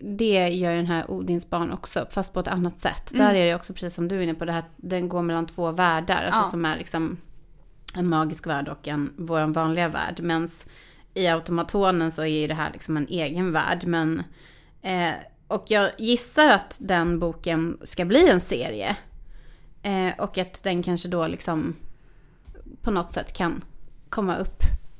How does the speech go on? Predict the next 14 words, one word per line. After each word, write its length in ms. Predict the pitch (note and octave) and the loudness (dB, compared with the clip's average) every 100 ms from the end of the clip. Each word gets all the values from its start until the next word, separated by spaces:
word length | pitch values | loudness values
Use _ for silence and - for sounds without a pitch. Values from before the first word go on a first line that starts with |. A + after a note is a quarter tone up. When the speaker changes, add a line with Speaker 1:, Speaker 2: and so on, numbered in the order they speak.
| - | -12
Speaker 1:
till 340 | - G#3+ F#2+ - - - - - | -2 -2 -2 -8 -16 -20 -20 -8
liksom 360 | F#3 F#3 F#3 F#3+ - - - | -4 -4 -4 -8 -12 -16 -16
den 220 | F#3+ G3 F3 | -2 0 0
här, 260 | D#3+ C#3+ - - | -2 -4 -12 -14
Speaker 2:
Ja. 180 | - B3 | -4 0
Speaker 1:
att 60 | A#3 | 0
det 80 | G3+ | 0
kan 140 | F#3 | 0
påminna 360 | G3+ F#3 F#3 F#3 | 0 0 0 -2
om 100 | G3 | 0
det. 140 | - - | -2 -4
Speaker 2:
Ja. 220 | B3 A#3+ - - - - | -4 -4 -6 -12 -16 -8
Speaker 1:
Eh, 280 | - G#3+ G3+ | 2 4 4
så 120 | - | 2